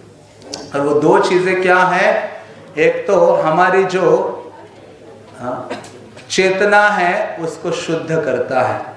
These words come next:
क्या करता है? शुद्ध करता है हमारे जीवन को, चेतना को।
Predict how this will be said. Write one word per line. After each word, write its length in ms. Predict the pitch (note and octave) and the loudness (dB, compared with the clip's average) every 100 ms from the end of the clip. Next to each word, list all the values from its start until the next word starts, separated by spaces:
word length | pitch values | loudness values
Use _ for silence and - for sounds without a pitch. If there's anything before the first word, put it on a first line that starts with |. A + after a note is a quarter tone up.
| - | 0
क्या 140 | E3+ | 2
करता 420 | - F3+ E3+ F#3+ | 2 -2 0 2
है? 480 | F3+ F3+ - - - - - - - | 2 2 0 -2 -10 -16 -18 -14 -6
शुद्ध 220 | E3 - | -4 -2
करता 520 | D#3+ D3 C3 - B2 | -2 0 0 0 -2
है 240 | A2 - - - - - | -2 -6 -12 -18 -18 -8
हमारे 220 | C3 B2+ | -4 -4
जीवन 400 | - B2 A#2+ B2 | -4 -4 -4 -4
को, 280 | A#2+ A#2 A#2 | -6 -8 -8
चेतना 460 | - A#2+ A#2+ A#2+ | -6 -6 -4 -4
को। 320 | A#2 A2+ A2 | -6 -8 -10